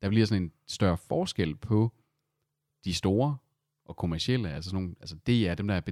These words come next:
dem der betaler, dem der er professionelle, og så også der sådan er mere independent, øh,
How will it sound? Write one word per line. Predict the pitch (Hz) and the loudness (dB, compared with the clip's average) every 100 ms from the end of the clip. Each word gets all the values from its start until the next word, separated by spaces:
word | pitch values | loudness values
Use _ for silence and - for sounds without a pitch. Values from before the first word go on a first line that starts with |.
| - | -4
dem | 139 | -2
der | 143 | -2
betaler, | 120 - 143 107 | -2 -2 0 0
dem | 87 107 | 0 0
der | |
er | 101 | -2
professionelle, | - 151 - 117 92 80 _ _ - | -2 -2 2 0 0 -2 _ _ 0
og | 113 | 0
så | - | 6
også | 117 98 107 - - | 8 8 6 2 -2
der | 90 | 0
sådan | 98 | 2
er | |
mere | 90 95 104 95 82 71 92 | 4 4 4 4 2 -2 -4
independent, | 90 87 101 104 104 82 | -4 0 2 2 0 0
øh, | 82 80 | -2 -4